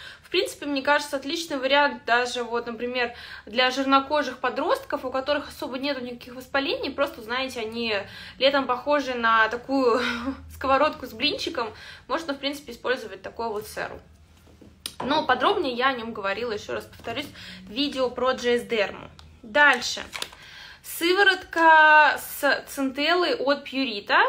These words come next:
Новая версия, которая без запаха. Она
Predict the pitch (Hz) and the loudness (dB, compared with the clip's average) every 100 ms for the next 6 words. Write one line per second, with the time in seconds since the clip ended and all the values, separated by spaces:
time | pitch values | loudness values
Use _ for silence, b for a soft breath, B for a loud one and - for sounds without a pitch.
0 | 508 - 302 302 269 254 240 370 - 370 | 0 -8 0 0 2 0 0 -2 -2 -4
1 | 330 294 285 262 233 220 269 254 220 226 | -2 -2 -2 -2 -2 0 0 -2 2 4
2 | 196 262 269 349 381 B B B B - | 4 2 4 6 6 B B B B 2
3 | 254 294 349 349 330 | 4 8 10 10 8